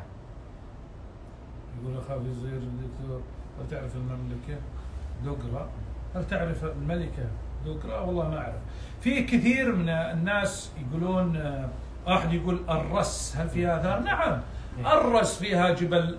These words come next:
آه، خزاز اللي انتصروا فيها العرب على القبائل، آه، ال-، الجنوبية المؤيدة من الفرس، ونحن غداة أوقد بخزاز رفدنا فوق رفد الرافدين.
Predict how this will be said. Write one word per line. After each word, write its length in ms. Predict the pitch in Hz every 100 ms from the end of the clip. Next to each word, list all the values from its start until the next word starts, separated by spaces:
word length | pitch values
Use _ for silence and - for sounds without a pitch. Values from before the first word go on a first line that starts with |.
| 156
آه، 400 | 156 - - -
خزاز 640 | - 175 208 220 190 175
اللي 160 | 175
انتصروا 460 | 170 196 196 170 170
فيها 240 | 185 160
العرب 400 | 160 170 175 165
على 200 | - 160
القبائل، 680 | 160 156 170 175 170 170 156 - - - - -
آه، 360 | 135 - 147 147
ال-، 100 | -
الجنوبية 760 | 151 151 160 160 156 180 170
المؤيدة 600 | 160 170 170 170 151 147
من 140 | 160
الفرس، 440 | 156 147 196 185 160
ونحن 280 | 156 190 165
غداة 480 | 131 170 220 -
أوقد 460 | 165 233 247 - 170
بخزاز 600 | 165 165 175 160 233 175
رفدنا 440 | 170 170 240 214
فوق 280 | 196 240 240
رفد 300 | 214 - -
الرافدين. 760 | 226 202 208 185 165 175 127